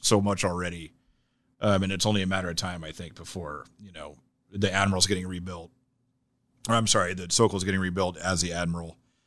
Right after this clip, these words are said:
down the street. So I think that'll really, you know,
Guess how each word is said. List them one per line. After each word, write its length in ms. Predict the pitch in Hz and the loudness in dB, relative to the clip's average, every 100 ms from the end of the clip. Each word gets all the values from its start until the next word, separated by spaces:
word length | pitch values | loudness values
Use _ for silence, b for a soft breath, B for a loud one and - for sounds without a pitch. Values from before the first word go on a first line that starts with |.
| _ - | _ -2
down 160 | 98 | 2
the 60 | 92 | 4
street. 420 | - 98 92 - | 4 2 0 -2
So 80 | 92 | -2
I 40 | |
think 180 | 92 87 | -4 -6
that'll 280 | 90 87 85 | -10 -12 -14
really, 440 | 92 87 80 76 - | -14 -12 -12 -14 -16
you 100 | 98 | -14
know, 240 | 82 76 | -14 -14